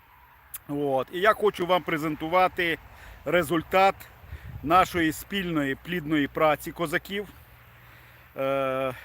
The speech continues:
був раніше стрім на цьому полі, тоді, коли тільки розпався. Був бур'ян півтора метри. На сьогоднішній день ми засадили гектар картоплі, гектар кукурузи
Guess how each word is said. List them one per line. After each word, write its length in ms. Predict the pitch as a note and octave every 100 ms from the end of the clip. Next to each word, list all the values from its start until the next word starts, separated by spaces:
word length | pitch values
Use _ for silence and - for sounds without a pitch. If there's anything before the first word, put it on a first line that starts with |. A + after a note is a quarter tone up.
| A#2
був 380 | C#3 A#3 E3+ D#3
раніше 440 | F3 F#3+ E3+ F3+
стрім 400 | - - F#3+ D#3+
на 100 | D#3+
цьому 320 | - F#3 E3
полі, 400 | D3 F#3 F#3 D#3+
тоді, 260 | D3+ D#3+ F3
коли 240 | F3 E3
тільки 340 | D3+ F#3 D3+ D#3+
розпався. 840 | D3 - E3+ _ _ _ F#3 E3+ - _ _ _ - - -
Був 260 | C#3+ A3
бур'ян 460 | D#3+ F3+ F#3 F3 D3+
півтора 420 | E3 C3+ E3 D3+
метри. 520 | D3 C#3 C#3 F3 F#3+ -
На 200 | C3+ D#3
сьогоднішній 600 | D#3+ F#3 G#3+ G3+ F3 F3
день 340 | D#3 D#3 C3+ A2 _ - - - -
ми 160 | G3+
засадили 760 | E3+ F#3+ F#3 E3+ E3+ D3 C3+ A#2+ - - _ _ -
гектар 380 | E3 - F#3 E3+
картоплі, 500 | E3+ D3+ F3 - C#3+
гектар 340 | D#3+ - D#3
кукурузи 760 | - C#3+ E3 G#3 A3+ F3 F#3+